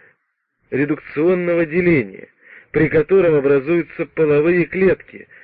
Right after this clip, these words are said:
в данном случае пыльцевые. Негеле обозначил, как последовательно на разных фазах изменяется плотность ядерного вещества,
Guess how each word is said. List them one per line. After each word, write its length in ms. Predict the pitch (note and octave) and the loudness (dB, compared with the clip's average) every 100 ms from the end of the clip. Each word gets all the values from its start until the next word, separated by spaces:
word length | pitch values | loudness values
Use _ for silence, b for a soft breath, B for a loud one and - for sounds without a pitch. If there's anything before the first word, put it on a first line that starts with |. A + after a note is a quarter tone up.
| B | B
в 120 | B2 | -2
данном 300 | D3 C#3 C3 | 0 0 -4
случае 400 | - D#3 - C#3 | -8 -10 -8 -10
пыльцевые. 720 | - C#3 - D3+ B2 G2+ F#2+ _ _ _ _ _ _ _ _ B B B B B | -10 -12 -8 -6 -6 -8 -12 _ _ _ _ _ _ _ _ B B B B B
Негеле 680 | G2+ B2+ E3 C#3 D#3+ D3+ C#3+ B B - | -8 -2 0 0 0 2 0 B B -6
обозначил, 920 | C3 B2+ D3 B2 D#3+ D#3 - A2+ G2 | -2 0 0 0 -2 -2 -2 -10 -6
как 340 | C#3 C3 - _ | -6 -6 -8 _
последовательно 960 | D#3 C#3+ D3+ E3+ D#3+ B2+ A#2 G#2+ G#2 F2+ b b b A#2+ | -6 -6 -2 0 0 -2 -6 -10 -12 -14 b b b -4
на 160 | C#3+ | 0
разных 500 | D#3 E3+ B2+ A#2 G#2 | 4 2 0 -4 -8
фазах 460 | - E3+ F#3+ A#2 F#2+ - B B B | -4 -2 -2 -4 -12 -14 B B B
изменяется 840 | D#3 D3 E3+ F3 A3 G#3 - F#3+ F#3 | -6 -2 0 2 4 4 2 -2 -2
плотность 800 | E3 D#3+ G3+ G3 F3 G3 - D#3 | -2 2 2 2 -2 -2 -2 -8
ядерного 640 | B2+ F3+ E3 E3+ F3 E3+ | -2 -2 0 -4 -4 -6
вещества, 840 | E3 D#3+ - E3 - A#2 F#2+ | -8 -10 -14 -14 -10 -8 -8